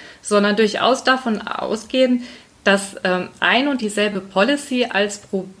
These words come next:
als Lösung für die verschiedensten Probleme genutzt werden kann.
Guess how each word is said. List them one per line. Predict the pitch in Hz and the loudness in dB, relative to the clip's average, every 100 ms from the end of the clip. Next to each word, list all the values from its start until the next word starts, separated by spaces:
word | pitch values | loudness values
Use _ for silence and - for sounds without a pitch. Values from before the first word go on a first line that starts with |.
| - | -4
als | 175 - | -4 -2
Lösung | 185 226 247 247 | 0 2 2 0
für | 233 208 | 0 -4
die | 196 | -4
verschiedensten | 208 202 220 226 220 - 214 208 | 0 0 2 0 -2 -2 -4 -4
Probleme | - 202 185 190 190 | -4 -2 2 4 4
genutzt | 170 151 151 - - | 0 -4 -6 -8 -6
werden | 147 143 - | -6 -6 -10
kann. | 156 131 | -6 -6